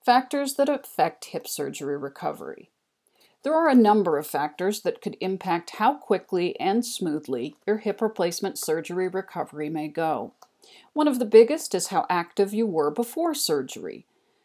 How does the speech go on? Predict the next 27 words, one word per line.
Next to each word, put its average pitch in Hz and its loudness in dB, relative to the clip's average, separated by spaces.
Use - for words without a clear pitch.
"Speed 262 0
of 285 -2
recovery 175 0
depends 185 -2
on 160 0
preoperative 220 2
activity 175 -4
levels," 147 -4
Doctor 160 -8
Courtney 131 -10
says. - -10
"Younger, 240 4
healthier 240 2
patients 170 -4
will 175 -2
recover 156 -6
quicker." - -6
In 294 2
addition, 285 4
taking 233 4
measures 196 0
before 214 4
surgery 185 0
to 220 -8
minimize 165 -4
infection 180 -4
risk 165 -4